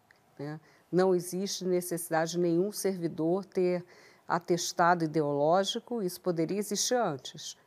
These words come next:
pela sua pergunta. Agora, com toda certeza, não.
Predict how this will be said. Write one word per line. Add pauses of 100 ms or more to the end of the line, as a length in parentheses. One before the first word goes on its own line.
(1160)
pela
sua
pergunta. (220)
Agora,
com
toda
certeza,
não.